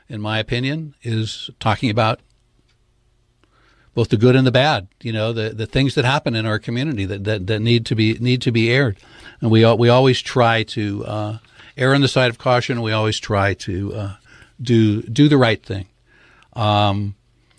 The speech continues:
and so that's what we're doing here.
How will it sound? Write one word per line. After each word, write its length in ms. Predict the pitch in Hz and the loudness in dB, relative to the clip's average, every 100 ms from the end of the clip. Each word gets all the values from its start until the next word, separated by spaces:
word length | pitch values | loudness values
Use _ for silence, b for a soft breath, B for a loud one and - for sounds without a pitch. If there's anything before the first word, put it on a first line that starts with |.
| B B B B B | B B B B B
and 400 | 120 110 110 104 | 0 2 2 0
so 380 | - 104 101 95 - | 2 2 2 -2 -4
that's 440 | 98 - - - | -4 -4 -10 -8
what 200 | 101 98 | -6 -4
we're 100 | 101 | -2
doing 320 | 101 95 98 | 0 0 0
here. 300 | 95 104 98 | -2 -2 -4